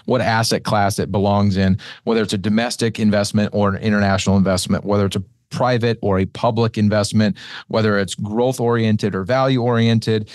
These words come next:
if it's liquid, if it's not liquid, if it's a small company, a mid-sized company, a large company, a mega-sized company,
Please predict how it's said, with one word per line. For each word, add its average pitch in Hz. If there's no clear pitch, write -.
if 104
it's 101
liquid, 127
if 101
it's -
not 131
liquid, 117
if 107
it's 92
a 98
small 131
company, 113
a 98
mid-sized 120
company, 107
a 92
large 120
company, 113
a 98
mega-sized 120
company, 113